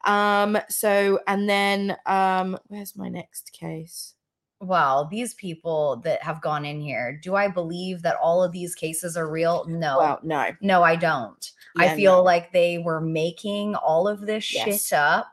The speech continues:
Speaker 1: Yes.
Speaker 2: but writing down what they, what treatments they were giving them
Speaker 1: Yeah.
Speaker 2: just to keep track.
Speaker 1: Yes.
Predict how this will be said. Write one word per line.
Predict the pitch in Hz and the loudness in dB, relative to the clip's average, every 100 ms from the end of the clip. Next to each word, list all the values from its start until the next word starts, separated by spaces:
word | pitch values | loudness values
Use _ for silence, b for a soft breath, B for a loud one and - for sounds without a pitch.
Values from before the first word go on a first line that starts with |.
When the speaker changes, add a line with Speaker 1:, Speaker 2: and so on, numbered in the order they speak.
| _ | _
Speaker 1:
Yes. | 180 160 165 - - | 0 0 0 -2 4
Speaker 2:
but | 185 190 | 4 6
writing | 190 190 190 185 180 | 6 6 2 -2 0
down | 175 175 165 | 0 0 0
what | 165 160 | -2 -2
they, | 175 165 - | -2 -2 0
what | 175 - | 0 0
treatments | - 180 143 151 - | -2 -10 -8 -10 -2
they | 180 | 0
were | 170 165 | 0 -2
giving | 185 180 170 151 | -2 -2 -2 -2
them | 147 147 | -4 -4
Speaker 1:
Yeah. | 151 | 0
Speaker 2:
just | 175 - - | 0 -2 -8
to | |
keep | - 175 - | -12 -12 -10
track. | - 196 147 143 214 - 165 | -2 6 8 8 6 0 -2
Speaker 1:
Yes. | 151 160 - - | -2 -2 -6 -12